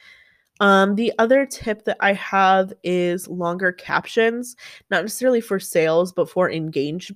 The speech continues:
engagement. So longer captions were out. A lot of social media managers are like, "You can't have long captions." Not anymore. You wanna have a blogger style caption. It makes you seem more personable. Um, it starts more genuine conversations.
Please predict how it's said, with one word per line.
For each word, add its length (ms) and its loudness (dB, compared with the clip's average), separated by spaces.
engagement. 640 0
So 380 4
longer 360 2
captions 840 -4
were 340 0
out. 320 2
A 40 -10
lot 200 -4
of 60 -2
social 260 -6
media 280 -4
managers 480 -4
are 20 -4
like, 300 0
"You 100 -12
can't 220 -4
have 160 -2
long 260 -2
captions." 760 -4
Not 240 2
anymore. 380 -2
You 180 -4
wanna 160 2
have 120 4
a 80 6
blogger 440 2
style 280 0
caption. 440 -4
It 60 -4
makes 240 -6
you 60 -8
seem 260 -6
more 140 -2
personable. 720 0
Um, 220 0
it 160 -2
starts 560 -2
more 340 2
genuine 560 -4
conversations. 1080 -4